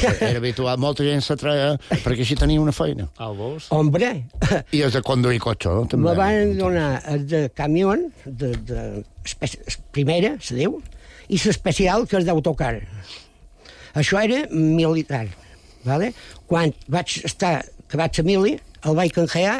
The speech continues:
Speaker 1: a civil. I a damunt m'afegiren el de tràiler.
Speaker 3: Què te pareix?
Speaker 1: Els tenc.
Speaker 2: Exacte.
Speaker 1: Tenc tots aquests.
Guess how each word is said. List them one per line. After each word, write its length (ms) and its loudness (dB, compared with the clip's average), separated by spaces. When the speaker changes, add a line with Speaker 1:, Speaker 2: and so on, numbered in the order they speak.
Speaker 1:
a 180 -6
civil. 400 0
I 160 4
a 80 4
damunt 340 4
m'afegiren 680 2
el 160 2
de 80 0
tràiler. 480 2
Speaker 3:
Què 100 -20
te 140 -16
pareix? 340 -14
Speaker 1:
Els 140 -10
tenc. 240 -2
Speaker 2:
Exacte. 440 -8
Speaker 1:
Tenc 240 0
tots 240 0
aquests. 300 -6